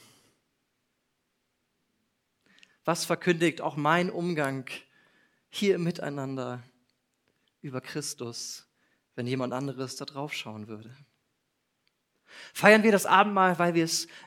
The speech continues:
eben halt einmal im Monat feiern, weil das am ersten Sonntag des Monats dazugehört? Oder ist es vielleicht für uns auch ein, wirklich ein persönliches Bekenntnis? Wir gemeinsam sind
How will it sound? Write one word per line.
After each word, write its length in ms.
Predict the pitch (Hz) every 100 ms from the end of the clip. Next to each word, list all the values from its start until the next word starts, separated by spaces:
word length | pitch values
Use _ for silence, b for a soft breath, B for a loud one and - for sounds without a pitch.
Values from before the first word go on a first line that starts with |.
| -
eben 280 | 165 170 156
halt 200 | 165 165
einmal 320 | 170 165 156
im 100 | 151
Monat 300 | 156 143 143
feiern, 480 | - 190 220 214 180
weil 120 | 151
das 280 | 143 - - B B
am 140 | 156
ersten 380 | 160 165 - 160
Sonntag 320 | 143 170 170
des 160 | 170 147
Monats 380 | 156 170 165 -
dazugehört? 1000 | 147 - - 214 214 233 233 233 - - _ _ _ _ _ _ _ _ _ _ _ _ -
Oder 200 | 185 226
ist 100 | 226
es 100 | 202
vielleicht 300 | - 214 -
für 80 | 208
uns 140 | 208
auch 180 | - 190
ein, 120 | 202
wirklich 240 | 214 202
ein 180 | 202 190 - B B
persönliches 840 | 202 165 190 233 226 233 214 -
Bekenntnis? 1000 | - 214 - 226 233 185 139 - - - - b b b _
Wir 320 | 208 240 233
gemeinsam 1000 | 240 190 175 185 202 190 165 147 123 107 _ _ _ b b
sind 540 | - 185 190 180 -